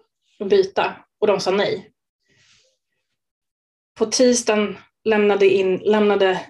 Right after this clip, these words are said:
juristen in papper till förskolan med x antal frågor som behövde besvaras.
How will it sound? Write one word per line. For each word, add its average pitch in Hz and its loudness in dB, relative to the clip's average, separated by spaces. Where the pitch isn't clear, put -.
juristen 226 0
in 185 -2
papper 220 -2
till 180 0
förskolan 196 -2
med 190 -4
x 190 -10
antal 185 -8
frågor 190 2
som 190 -8
behövde 185 -2
besvaras. 202 0